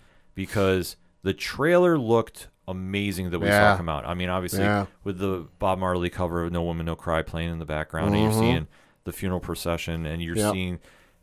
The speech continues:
Speaker 1: a lot of things that we were waiting kinda see, heard rumors about who's gonna be the villain of this, how
Speaker 2: Yeah.
Speaker 1: we're gonna go about this.
Speaker 2: Just 'cause so much of this movie, given the circumstances, like we mentioned with the unfortunate passing of Chadwick Boseman, you know, what's gonna happen with the movie? What are they gonna do with the story? How are things gonna change?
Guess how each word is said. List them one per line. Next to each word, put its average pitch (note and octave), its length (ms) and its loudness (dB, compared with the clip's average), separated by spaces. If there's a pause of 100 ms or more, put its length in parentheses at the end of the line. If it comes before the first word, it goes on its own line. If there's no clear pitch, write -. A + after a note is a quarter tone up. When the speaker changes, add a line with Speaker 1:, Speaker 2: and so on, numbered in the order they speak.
(160)
Speaker 1:
a G2 100 0
lot G2+ 420 2
of G#2 160 0
things G#2 520 -10
that G2 140 0
we F#2+ 380 -2
were F2+ 160 -4
waiting G2+ 400 -2
kinda F#2 320 -4
see, F#2+ 360 -2
heard G2 380 0
rumors G#2+ 420 2
about G2 340 2
who's F#2+ 240 -2
gonna G#2 120 -6
be F#2 200 -2
the F2+ 140 -4
villain G#2 460 0
of G#2 120 0
this, G2+ 300 2
how G2+ 120 0
Speaker 2:
Yeah. D#3 180 10
Speaker 1:
we're A2+ 40 4
gonna F#2 140 -2
go F#2+ 140 -2
about F2+ 280 -6
this. F#3+ 100 0
Speaker 2:
Just D3+ 160 2
'cause C#3+ 160 2
so E3 160 4
much E3 160 4
of C3+ 80 0
this A#2+ 160 0
movie, B2 280 2
given A#2 320 2
the G#2+ 100 -2
circumstances, G#2 840 0
like G#2 240 0
we A2 60 0
mentioned G2 360 0
with G2+ 80 0
the G2+ 100 0
unfortunate G#2 460 -2
passing G2 380 0
of F#2 80 -6
Chadwick G2 420 0
Boseman, F#2 480 0
you F#2 80 0
know, F#2 100 2
what's G2+ 220 0
gonna G#2+ 160 0
happen G#2 320 0
with G#2 100 -6
the F#2+ 60 -4
movie? F#2+ 260 -4
What F#2+ 160 0
are G#2 60 0
they G2+ 100 0
gonna G#2 160 -2
do G2+ 120 -2
with G#2 100 -2
the G2 80 -6
story? G2 480 2
How G2 180 2
are G#2 80 4
things G#2+ 240 -6
gonna A2 160 -4
change? G2 600 -4